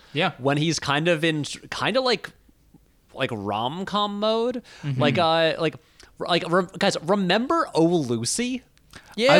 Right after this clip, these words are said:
Speaker 1: love
Speaker 2: And
Speaker 1: Oh
Speaker 2: how,
Speaker 1: Lucy.
Speaker 2: and how good he is.
Speaker 1: Fuck, I love
Speaker 2: And
Speaker 1: Forty Days and Forty Nights. I think that movie is great.
Speaker 3: That
Speaker 2: I,
Speaker 3: was
Speaker 2: I mean,
Speaker 3: wild.
Speaker 2: I don't think it's great,
Speaker 1: <laughs>
Speaker 2: but I enjoy it.
Speaker 1: He's
Speaker 2: But,
Speaker 1: so
Speaker 2: but
Speaker 1: funny in that movie.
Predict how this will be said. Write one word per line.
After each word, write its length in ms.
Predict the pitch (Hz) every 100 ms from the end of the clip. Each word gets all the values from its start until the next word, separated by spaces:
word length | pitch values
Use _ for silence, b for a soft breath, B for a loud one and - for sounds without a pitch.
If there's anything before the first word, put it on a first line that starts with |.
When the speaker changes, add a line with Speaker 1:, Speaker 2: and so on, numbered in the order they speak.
| 285
Speaker 1:
love 200 | 170 180
Speaker 2:
And 0 |
Speaker 1:
Oh 100 | 185
Speaker 2:
how, 140 | 175 170
Speaker 1:
Lucy. 380 | 165 196 202 202 -
Speaker 2:
and 120 | 208
how 260 | 190 233 254
good 320 | 165 160 190
he 280 | 214 262 302
is. 200 | 311 240
Speaker 1:
Fuck, 220 | 196 139
I 100 | 170
love 200 | 285 208
Speaker 2:
And 60 | 214
Speaker 1:
Forty 220 | 220 220
Days 240 | 180 196
and 80 | 175
Forty 260 | - 185 165
Nights. 400 | 139 233 117 -
I 80 | 147
think 160 | 214
that 180 | 156 196
movie 240 | 180 123
is 120 | 120 117
great. 320 | 117 104 - _ _ _ _ _ - _ _ _
Speaker 3:
That 160 | 143 175
Speaker 2:
I, 60 |
Speaker 3:
was 80 | 175
Speaker 2:
I 60 | 180
mean, 40 |
Speaker 3:
wild. 400 | 135 131 127 127 _ _ _ -
Speaker 2:
I 100 | 170
don't 160 | 208 -
think 180 | 202
it's 140 | 175 196
great, 400 | 151 160 226 185
Speaker 1:
<laughs> 60 | 165
Speaker 2:
but 120 | 160
I 100 | 151
enjoy 540 | 156 147 139 117 147 214
it. 200 | 151 - -
Speaker 1:
He's 200 | - 269
Speaker 2:
But, 120 | 208
Speaker 1:
so 180 | 240 233
Speaker 2:
but 100 | 208
Speaker 1:
funny 240 | 220 247
in 80 | 185
that 180 | 143 123
movie. 360 | 120 117 113